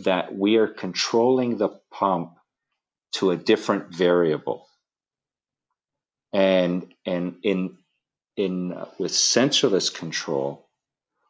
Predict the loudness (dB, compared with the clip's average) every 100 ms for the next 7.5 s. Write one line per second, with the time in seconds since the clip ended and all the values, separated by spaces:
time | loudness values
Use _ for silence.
0 | _ 2 2 4 0 4 4 6 4 0
1 | -4 -4 -4 0 -2 -2 -6 -4 -4 2
2 | 2 4 0 -2 -4 -2 0 2 4 2
3 | 0 -2 -4 -16 -6 -2 -4 -6 -20 _
4 | _ _ _ -10 -6 -4 -6 -2 0 2
5 | 2 2 0 -2 -4 -4 -8 -8 -14 _
6 | _ _ _ -2 -2 0 -4 -2 2 4
7 | 4 2 2 0